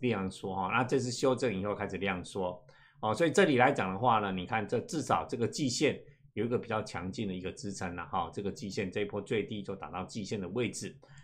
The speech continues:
那配息二十块嘛，哈，那配息来讲说，啊，配息还要填息啊，啊，那如果再赚六十几块，会不会填息？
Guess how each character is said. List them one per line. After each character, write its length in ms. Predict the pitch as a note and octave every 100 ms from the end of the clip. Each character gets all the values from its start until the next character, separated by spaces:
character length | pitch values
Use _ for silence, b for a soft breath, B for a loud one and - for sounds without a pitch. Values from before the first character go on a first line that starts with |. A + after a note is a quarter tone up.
| B
那 200 | A#2+ G#2+
配 180 | - C3+
息 220 | B2 G#2
二 120 | G#2+
十 140 | A2+ -
块 260 | - A2+ F2+
嘛， 120 | E2+ -
哈， 220 | F#2 F2+
那 120 | A#2
配 180 | A#2 D3
息 140 | A#2+ A#2
来 140 | A2+
讲 220 | A#2 F#2+
说， 160 | - B2+
啊， 260 | F3 F#3
配 220 | F3+ G3 F3
息 320 | E3 E3+ - B
还 100 | B
要 140 | C#3+ D#3+
填 240 | A2+ B2+
息 280 | C3+ A2 G#2
啊， 100 | G#2+
啊， 80 | B2+
那 100 | B2+
如 100 | A#2
果 100 | G2
再 120 | A2
赚 200 | G2+ A2
六 100 | A2
十 160 | G#2 G2+
几 160 | -
块， 100 | F2
会 60 | G2
不 40 |
会 100 | F#2+
填 260 | F#2+ E2+ F#2
息？ 280 | - -